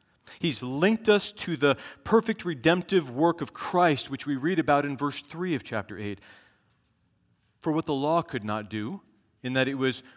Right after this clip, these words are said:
weak through the flesh, weak through us, through our flesh, our sinfulness, we were not able to keep the law of God. So God did what we could not do by sending His own Son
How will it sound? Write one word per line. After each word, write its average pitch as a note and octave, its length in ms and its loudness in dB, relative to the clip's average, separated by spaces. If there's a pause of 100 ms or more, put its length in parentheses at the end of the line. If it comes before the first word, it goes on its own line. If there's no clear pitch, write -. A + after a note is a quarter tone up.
weak B2+ 320 -4
through D3 180 -10
the A#2+ 80 -6
flesh, - 720 -4 (640)
weak G#3+ 180 -2
through F#3 240 -2
us, - 320 -4
through D#3 220 -6
our F3 340 4
flesh, A2 360 -6
our D#3+ 140 0
sinfulness, B2 880 -6 (720)
we E3 160 2
were G3 160 4
not E3+ 240 8
able E3+ 240 4
to C#3 180 -8
keep - 360 -8
the D3+ 80 -4
law C3 380 2
of A#2 120 -4
God. A#2 460 4 (1200)
So - 180 -6
God C3+ 360 2
did F#2 400 -6
what A#2 160 -6
we A#2 100 -4
could A#2 200 -8
not A2 220 -2
do A2 180 -4
by G#2 160 0
sending C#3 460 -4
His C#3 180 -2
own C#3+ 180 -2
Son G#2+ 500 -4